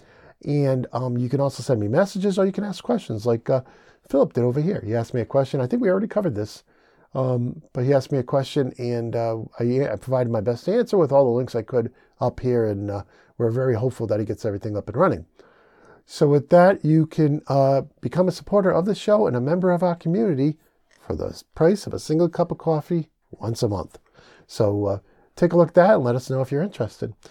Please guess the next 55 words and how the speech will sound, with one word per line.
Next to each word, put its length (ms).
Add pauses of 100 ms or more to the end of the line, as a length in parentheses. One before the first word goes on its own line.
(320)
With 200
that, 200
I 60
want 200
to 40
remind 540
you 120
that 180
if 120
you 100
think 240
I 80
missed 260
a 60
news 220
story, 340 (520)
you 120
can 120
always 220
submit 220
it 100
to 80
me 200 (420)
right 200
here. 360 (380)
You 60
can 80
submit 260
your 80
news 240
tip, 260
and 160
you 60
can 120
submit 280
it 120
anonymously 640
if 140
you 80
want. 260
Just 160
say 240
you 160
don't 120
want 200
credit, 240
I 80
want 180
to 40
be 120
anonymous, 540 (480)
and 260
we 180
won't, 440
uh, 180